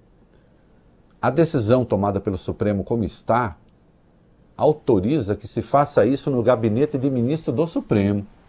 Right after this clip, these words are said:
Se tiver louco bastante pra isso, vai lá e inventa um crime,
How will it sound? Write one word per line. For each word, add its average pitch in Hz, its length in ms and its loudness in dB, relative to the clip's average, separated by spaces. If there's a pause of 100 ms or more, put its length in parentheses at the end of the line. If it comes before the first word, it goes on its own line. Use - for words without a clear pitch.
(840)
Se - 180 0
tiver - 260 6
louco 131 300 6
bastante 117 400 0
pra 143 160 -2
isso, - 320 -8 (600)
vai 269 160 4
lá 180 160 8
e 156 160 6
inventa 139 460 4
um 117 120 2
crime, 127 500 0